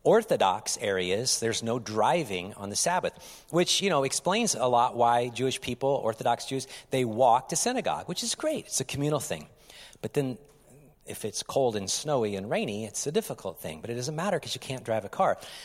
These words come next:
I've had many opportunities to go to Israel and to, uh, be in and around the old city. And several times, it's just so happened that we've been there on Shabbat, on Sabbath, on Friday and Saturday. And so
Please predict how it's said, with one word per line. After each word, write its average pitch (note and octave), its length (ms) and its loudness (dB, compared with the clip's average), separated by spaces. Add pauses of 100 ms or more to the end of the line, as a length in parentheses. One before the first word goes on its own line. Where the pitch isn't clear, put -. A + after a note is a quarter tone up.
I've - 60 -6
had C#3 140 4
many C#3+ 360 -2
opportunities B2+ 640 -2
to A#2+ 100 -6
go A2+ 100 0
to - 160 -2
Israel A2+ 480 2 (280)
and A2+ 240 0
to, A2+ 320 2
uh, G#2 140 2
be C3 300 0
in C3 80 2
and B2 100 0
around A#2 260 2
the G#2+ 80 -2
old G#2 180 0
city. B2 400 2 (240)
And B2+ 100 2
several G3+ 380 6
times, B2 720 0
it's A#2 160 -4
just - 220 0
so C#3 80 4
happened A2+ 420 0
that B2 80 2
we've A2 220 -4
been F#3+ 200 4
there A#2+ 280 2 (240)
on A2 320 -2
Shabbat, A#2 500 2
on A2+ 180 -2
Sabbath, G#2+ 560 -2
on G2 260 -8
Friday A2+ 520 -2 (460)
and G#2+ 160 -6
Saturday. A#2+ 580 0
And G#2+ 240 -6
so A2+ 400 2